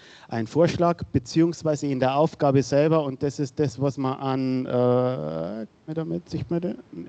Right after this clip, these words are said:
Ja, doch, genau, was ich an der Stelle mit herbringe. Ähm, ich gebe normalerweise dann dieser K I die Aufgabe, naja, wenn du mir diesen Vorschlag erarbeitet hast,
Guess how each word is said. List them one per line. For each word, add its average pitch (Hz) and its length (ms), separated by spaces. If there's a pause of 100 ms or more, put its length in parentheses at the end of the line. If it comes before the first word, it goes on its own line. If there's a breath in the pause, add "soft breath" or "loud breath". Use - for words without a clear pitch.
(140)
Ja, 147 140
doch, 139 260
genau, 127 300 (260 loud breath)
was 131 220
ich 135 40
an 123 140
der 147 140
Stelle 127 360
mit 123 220
herbringe. 139 460 (500 loud breath)
Ähm, 127 480 (1120 soft breath)
ich - 360
gebe 165 220
normalerweise 156 680
dann 147 260
dieser 135 260
K 135 200
I 160 160
die 156 140
Aufgabe, 156 480
naja, 165 320
wenn 160 160
du 170 80
mir 170 180
diesen 156 240
Vorschlag 156 480
erarbeitet 147 640
hast, 147 400